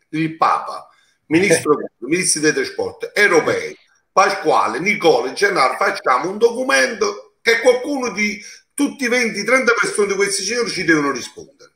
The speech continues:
Speaker 2: Speriamo.
Speaker 1: Noi, noi ce, ce lo portiamo alla mano, mi posso pure di qua a fare l'autocertificazione, faccio le cinquantina. Grazie, con la vostra politica mi faccio portavoce vostro, ma se mi va, vado da tutte le parti, glielo vado a portare alla mano.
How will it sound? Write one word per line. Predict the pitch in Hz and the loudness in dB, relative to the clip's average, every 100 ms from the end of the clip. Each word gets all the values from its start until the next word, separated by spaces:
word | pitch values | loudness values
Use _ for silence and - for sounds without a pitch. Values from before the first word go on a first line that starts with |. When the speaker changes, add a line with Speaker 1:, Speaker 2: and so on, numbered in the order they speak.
| _ - | _ -20
Speaker 2:
Speriamo. | - 123 110 117 117 | -6 -4 -2 0 2
Speaker 1:
Noi, | 247 117 - | 2 -2 0
noi | 240 262 | 2 2
ce, | - - | 0 0
ce | 226 226 | 4 6
lo | |
portiamo | 226 233 233 233 | 4 2 2 4
alla | 233 233 | 4 4
mano, | 190 | 2
mi | 185 | 2
posso | 202 214 - | 2 2 0
pure | 226 226 | -4 -2
di | 185 | -2
qua | - 190 170 | 2 2 4
a | 165 | 2
fare | 185 165 165 165 | 2 2 2 0
l'autocertificazione, | 175 185 185 190 185 185 180 190 190 208 170 | 2 2 2 -2 -4 -6 -6 -4 -2 -2 -2
faccio | 165 160 170 | -4 -6 -8
le | 165 | -8
cinquantina. | 170 185 190 180 151 - _ _ | -6 -8 -6 -10 -12 -20 _ _
Grazie, | 180 202 196 | 2 2 0
con | 170 | 2
la | 165 | 4
vostra | 196 196 180 | 2 2 2
politica | 170 165 143 | 2 -2 -4
mi | 143 | -2
faccio | 151 147 - | 0 0 0
portavoce | 147 - 151 - - | -2 -2 -4 -6 -8
vostro, | 151 156 - 117 - 156 - - | -6 -6 -6 -8 -8 -10 -14 0
ma | 170 | 0
se | 160 160 | 2 -2
mi | 185 | 2
va, | 190 160 220 220 - | 2 2 -4 -8 -4
vado | - 165 185 | 2 4 6
da | 208 | 4
tutte | 202 | 2
le | 170 | 4
parti, | 165 151 151 | 4 2 2
glielo | 156 | 4
vado | 180 185 | 4 0
a | - | -2
portare | 147 - 147 | -4 0 0
alla | 143 | -2
mano. | - 90 147 175 | -6 -14 -18 -20